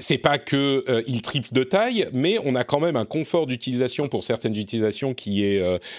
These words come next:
notable. Et ils avaient, eux, certaines applications qui utilisaient cette, euh, fonctionnalité. On imagine que il faut développer les applications spécifiquement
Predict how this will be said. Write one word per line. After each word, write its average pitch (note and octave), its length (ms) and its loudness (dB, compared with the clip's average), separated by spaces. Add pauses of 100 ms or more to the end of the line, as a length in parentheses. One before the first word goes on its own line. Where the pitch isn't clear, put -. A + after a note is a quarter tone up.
(100)
notable. B2 600 0 (380)
Et F3 220 0
ils D#3+ 260 2
avaient, F3 380 0
eux, F#3 300 0
certaines D3 420 0
applications C#3+ 500 -2
qui A2 160 -6
utilisaient C3 720 -2 (180)
cette, - 480 0
euh, G2 560 2
fonctionnalité. A2+ 880 0 (240)
On C3+ 140 2
imagine B2+ 560 0
que E3+ 500 0
il A#2 220 -2
faut C3 720 0
développer A2+ 540 0
les G#2 160 0
applications G2+ 420 -2
spécifiquement A2+ 720 -4